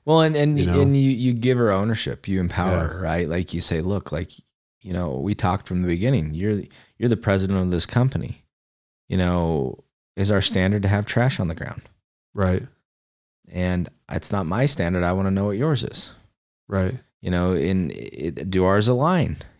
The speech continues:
Speaker 1: You know, it opens up to a bigger conversation. Like, maybe she doesn't care, you know, and then it's like, "Well, that's another one of our standards. You gotta care."
Speaker 2: Right.
Speaker 1: This is, you know, this is a hard conversation all of a sudden, right?
Speaker 2: Right.
Speaker 1: So, you know, it, it, it, you know, but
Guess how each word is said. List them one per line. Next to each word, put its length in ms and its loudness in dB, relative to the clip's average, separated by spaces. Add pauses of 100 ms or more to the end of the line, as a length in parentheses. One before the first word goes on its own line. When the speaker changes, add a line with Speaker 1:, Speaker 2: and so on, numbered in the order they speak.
Speaker 1:
You 140 0
know, 200 6
it 100 6
opens 240 6
up 180 4
to 120 4
a 40 4
bigger 260 2
conversation. 680 0
Like, 320 -2 (460)
maybe 200 2
she 160 -2
doesn't 280 2
care, 360 0 (240)
you 120 -4
know, 240 2
and 100 4
then 120 2
it's 120 0
like, 180 -2
"Well, 240 -2 (440)
that's 180 -8
another 260 4
one 120 6
of 60 4
our 40 0
standards. 300 -2
You 100 2
gotta 240 2
care." 400 -4
Speaker 2:
Right. 380 4 (340)
Speaker 1:
This 220 2
is, 240 2
you 120 6
know, 120 6
this 80 6
is 80 2
a 80 6
hard 200 4
conversation 560 4
all 60 4
of 80 2
a 40 0
sudden, 320 0
right? 300 2
Speaker 2:
Right. 360 4 (120)
Speaker 1:
So, 380 6 (460)
you 80 4
know, 200 6
it, 380 -2
it, 520 4
it, 180 0 (280)
you 140 -2
know, 460 0
but 340 0